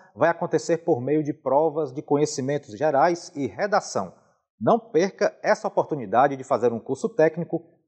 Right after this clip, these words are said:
com a marca do nosso instituto. O edital com todos os detalhes já está publicado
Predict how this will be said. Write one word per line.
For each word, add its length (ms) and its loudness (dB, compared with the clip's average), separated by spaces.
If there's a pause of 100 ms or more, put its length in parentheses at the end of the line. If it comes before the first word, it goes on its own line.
com 100 0
a 80 4
marca 400 0
do 140 -2
nosso 480 0
instituto. 720 -2
O 140 -6
edital 360 2
com 140 -10
todos 280 -2
os 80 -4
detalhes 600 0 (320)
já 140 2
está 300 0
publicado 680 -2